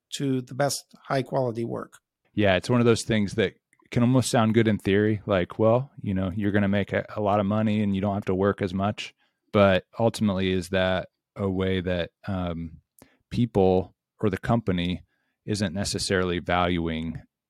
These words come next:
Speaker 2: the people themselves? Like, I, it kinda seems like a,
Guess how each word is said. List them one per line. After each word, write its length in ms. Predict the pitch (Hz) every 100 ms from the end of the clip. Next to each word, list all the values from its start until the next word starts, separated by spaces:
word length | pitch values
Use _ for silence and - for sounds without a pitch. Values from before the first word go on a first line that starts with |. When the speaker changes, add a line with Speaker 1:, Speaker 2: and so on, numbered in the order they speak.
| _ _ _
Speaker 2:
the 60 | -
people 440 | - 120 - - 87
themselves? 640 | 90 - 113 - - -
Like, 280 | 95 82 -
I, 180 | 110 101 -
it 100 | 101
kinda 260 | 104 95
seems 300 | - 104 95
like 200 | 95 85
a, 100 | 90